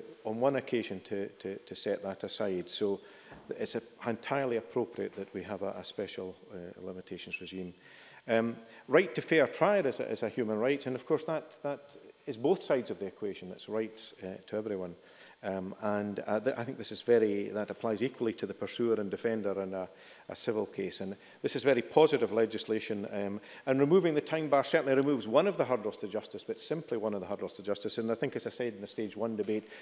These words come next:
simply having legislation in itself is not sufficient. We need a range of, uh, uh, indeed, a special regime for childhood abuse.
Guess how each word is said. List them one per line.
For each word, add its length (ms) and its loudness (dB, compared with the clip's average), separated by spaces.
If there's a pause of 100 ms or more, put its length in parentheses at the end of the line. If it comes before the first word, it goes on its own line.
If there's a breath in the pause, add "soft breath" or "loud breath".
simply 420 4
having 340 2
legislation 640 0
in 80 -2
itself 480 -4
is 100 -8
not 160 -2
sufficient. 540 -4 (340 loud breath)
We 100 -2
need 180 2
a 100 4
range 460 0
of, 120 -4 (220)
uh, 200 0 (340 loud breath)
uh, 180 -4
indeed, 300 -2
a 40 -4
special 400 -2
regime 360 -4
for 140 -6
childhood 520 -4
abuse. 320 -6